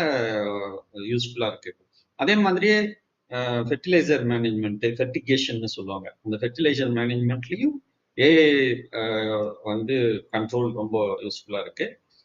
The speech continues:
அதே மாதிரி முன்கூட்டி எச்சரிக்கை சொல்றதுல ஏ ஐ யூஸ்ஃபுல்லா இருக்கும். அதனாலதான் இந்த ஏ ஐ ய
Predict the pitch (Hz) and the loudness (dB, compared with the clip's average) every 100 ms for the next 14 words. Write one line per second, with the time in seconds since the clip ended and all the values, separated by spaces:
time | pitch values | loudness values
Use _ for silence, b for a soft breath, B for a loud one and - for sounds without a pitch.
0 | _ - 214 220 226 196 214 262 285 269 | _ -4 0 2 4 4 2 2 0 0
1 | 254 208 208 208 208 175 185 165 180 269 | 2 4 4 0 0 0 2 2 2 2
2 | 330 180 165 156 127 113 - 104 101 95 | 4 6 6 4 2 0 -4 -6 -6 -8
3 | - - _ _ _ _ 123 196 247 226 | -12 -20 _ _ _ _ 4 6 4 2
4 | 202 202 226 196 196 226 233 - _ _ | 2 2 2 4 2 0 -4 -10 _ _
5 | 131 135 139 190 226 233 214 196 185 220 | 0 2 4 6 6 4 2 0 0 -2